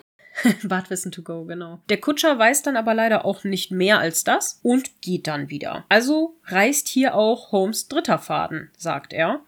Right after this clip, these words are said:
Und, ähm, der Gegner, also er schließt daraus, dass der Gegner sehr gerissen und sehr klug ist und, äh, dass seine Chancen, ihn quasi in London schachmatt zu setzen, jetzt eher gering sind. Deswegen müssen sie jetzt gucken, wie es in Devonshire weitergeht. Also sie hoff-, er hofft, dass sie da mehr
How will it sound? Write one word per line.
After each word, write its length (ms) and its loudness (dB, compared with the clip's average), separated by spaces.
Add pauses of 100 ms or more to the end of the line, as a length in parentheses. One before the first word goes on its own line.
Und, 720 -2
ähm, 560 -2
der 100 2
Gegner, 500 4
also 200 4
er 80 4
schließt 320 2
daraus, 280 0
dass 180 -4
der 100 -2
Gegner 320 -2
sehr 160 0
gerissen 520 0
und 140 -4
sehr 120 0
klug 360 -8
ist 340 -2
und, 320 2
äh, 240 4
dass 200 4
seine 200 2
Chancen, 800 -2
ihn 240 0
quasi 340 0
in 140 -2
London 560 2
schachmatt 520 0
zu 160 -2
setzen, 440 -2
jetzt 400 -2
eher 220 6
gering 420 0
sind. 460 -4
Deswegen 500 -2
müssen 280 -2
sie 120 -4
jetzt 300 -2
gucken, 480 -6
wie 100 -6
es 120 -2
in 200 -2
Devonshire 520 0
weitergeht. 640 -8
Also 240 0
sie 160 -2
hoff-, 240 -2
er 140 0
hofft, 220 0
dass 120 -2
sie 100 -6
da 320 2
mehr 560 0